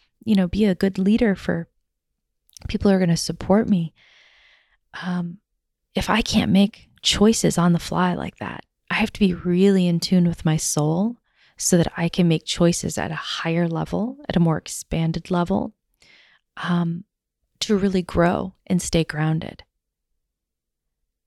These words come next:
And by grounded, I mean really rooted in my truth, my priorities, honoring my values, and holding the space for myself and others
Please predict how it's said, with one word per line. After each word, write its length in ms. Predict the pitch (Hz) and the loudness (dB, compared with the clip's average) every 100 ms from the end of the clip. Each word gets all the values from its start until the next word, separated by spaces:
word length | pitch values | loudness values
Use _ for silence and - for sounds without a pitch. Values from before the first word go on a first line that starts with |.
| _ | _
And 100 | 185 | 2
by 120 | 180 | 2
grounded, 400 | 175 180 196 190 | 2 2 2 2
I 80 | 170 | 2
mean 280 | 170 170 165 | 2 2 2
really 320 | 175 208 233 | 2 2 2
rooted 600 | 202 - 190 190 196 165 | 0 -2 2 4 4 0
in 220 | - 175 160 | 0 0 0
my 120 | 160 | -2
truth, 640 | - - 175 202 - - _ _ | -4 0 2 0 -4 -16 _ _
my 100 | - 156 | -6 -4
priorities, 1000 | - - 151 160 165 185 196 202 196 - _ _ _ - | -4 -6 -4 0 2 2 2 0 -2 -12 _ _ _ 0
honoring 420 | 165 165 160 156 | 2 2 2 2
my 160 | 156 156 | 2 2
values, 800 | 156 160 175 190 208 220 226 - _ _ | 2 2 2 2 4 2 0 -10 _ _
and 140 | - 165 | -4 -4
holding 500 | - 214 233 240 196 | -2 0 2 2 2
the 80 | 175 | 0
space 460 | - - 165 175 | -4 -2 -2 -2
for 160 | - 160 | -6 -6
myself 560 | 156 156 - 165 165 | -4 -6 -2 -2 -2
and 120 | 170 - | -6 -6
others 580 | - 170 180 214 247 - | -2 0 0 0 -4 -12